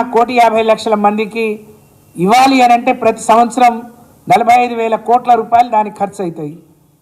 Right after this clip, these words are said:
లేదు, పెన్షన్దారులను తీసేస్తామంటే మీరు వాళ్ళకి ఇప్పటికే ఇస్తున్న, మేము ఇచ్చిన రెండు వేల ఐదు వందలకు బదులు, రెండు వేలకు బదులు మీరు నాలుగు వేలు ఇస్తా అన్నారు, దాన్ని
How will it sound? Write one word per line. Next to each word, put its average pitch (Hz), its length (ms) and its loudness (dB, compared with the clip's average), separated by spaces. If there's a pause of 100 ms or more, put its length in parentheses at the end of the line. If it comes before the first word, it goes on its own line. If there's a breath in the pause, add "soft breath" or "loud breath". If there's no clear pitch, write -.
లేదు, 247 320 -4 (160)
పెన్షన్దారులను 233 840 -2
తీసేస్తామంటే 226 720 -4 (640)
మీరు 233 300 -4
వాళ్ళకి 240 340 2
ఇప్పటికే 254 380 -4
ఇస్తున్న, 240 200 -4 (120)
మేము 233 220 -8
ఇచ్చిన 233 200 -4 (120)
రెండు 214 200 -6
వేల 220 140 -2 (160)
ఐదు 208 160 -4
వందలకు 214 360 -6
బదులు, 240 240 0 (1400)
రెండు 233 220 -2
వేలకు 262 320 2
బదులు 254 280 2 (380)
మీరు 233 220 -4
నాలుగు 277 280 4
వేలు 262 200 0
ఇస్తా - 240 -2
అన్నారు, 143 220 -6 (180)
దాన్ని 262 240 2